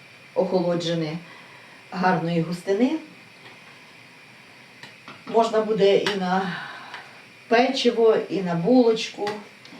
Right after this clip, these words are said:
е, намастити. Можна буде і пиріг з ним спекти. Аромат стоїть неймовірний.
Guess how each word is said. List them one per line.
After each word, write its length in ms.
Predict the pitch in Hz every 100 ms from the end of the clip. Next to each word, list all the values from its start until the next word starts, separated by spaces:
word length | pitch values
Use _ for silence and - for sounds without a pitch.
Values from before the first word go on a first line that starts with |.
| - - - - - - -
е, 500 | - - 190 165 - - - - 170 190
намастити. 680 | 202 196 - 196 185 170 180 - - - - - - - - - - 208
Можна 260 | 240 233
буде 320 | 208 185 202 196
і 80 |
пиріг 320 | 180 170 160 156
з 20 | 143
ним 140 | 156
спекти. 480 | - 156 - 156 151 - - - - - - - - - - - - - - - - - - - -
Аромат 440 | 196 214 190 180 170
стоїть 460 | - 185 165 - - - - - - - - - - - - - - - -
неймовірний. 840 | 202 196 175 170 254 262 269 269